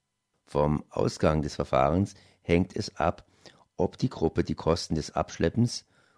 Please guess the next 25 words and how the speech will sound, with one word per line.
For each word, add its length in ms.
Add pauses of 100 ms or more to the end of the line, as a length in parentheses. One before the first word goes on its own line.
(140)
und 340
der 80
Verwahrung 640
der 80
Fahrzeuge 540
tragen 360
muss, 380 (520)
deren 180
genauen 420
Höhe 400 (280)
das 200
zuständige 480
Amt 180
für 80
öffentliche 380
Ordnung 480 (360)
den 120
Betroffenen 440
bis 180
zum 160
heutigen 360
Tage 380
nicht 280
nennen 300
konnte. 480